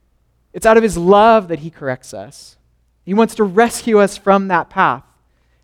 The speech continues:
And we need that correction. We need to be rescued, or else we see and have seen throughout history just what happens. Like I said at the beginning, sometimes I don't think we're that different than the Pharisees.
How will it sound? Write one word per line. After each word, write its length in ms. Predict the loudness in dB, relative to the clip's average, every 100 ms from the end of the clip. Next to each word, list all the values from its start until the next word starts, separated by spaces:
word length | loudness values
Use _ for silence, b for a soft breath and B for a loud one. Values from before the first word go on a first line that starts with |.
| -4
And 200 | 0 2
we 200 | 4 4
need 360 | 2 0 0 2
that 200 | -2 -2
correction. 560 | -4 -4 -4 -10 -6
We 240 | 0 0 0
need 420 | 0 0 -2 -6
to 100 | -8
be 140 | -6
rescued, 680 | 0 0 -2 -12 -16 -16 -18 _ _ _
or 140 | -2 0
else 200 | 0 -6
we 120 | -10
see 380 | -10 -6 -4 -4
and 180 | -6
have 320 | -6 -2 -2 -2
seen 280 | -14 -16
throughout 260 | -6 -4 -4
history 400 | -8 -16 -20 -20
just 240 | -20 -14
what 400 | -2 -2 -2 _ _ _
happens. 760 | _ -6 -6 -14 -20 _ _ _ _ _ _ _ _ _ _ _ _ _ _ _ _ _ _ _ _ _ -4
Like 120 | 0
I 60 | 0
said 180 | 2 0
at 60 |
the 80 | 0
beginning, 480 | -4 -4 -4 -8 -16 _ _ _
sometimes 580 | -4 -2 0 -2 -2 -8 -4
I 100 | -2
don't 160 | -2
think 160 | -6 -4
we're 100 | 0
that 200 | 0 0
different 320 | -6 -6 -14
than 140 | -12
the 80 | -10
Pharisees. 720 | -4 -2 -4 -12 -20 -20 _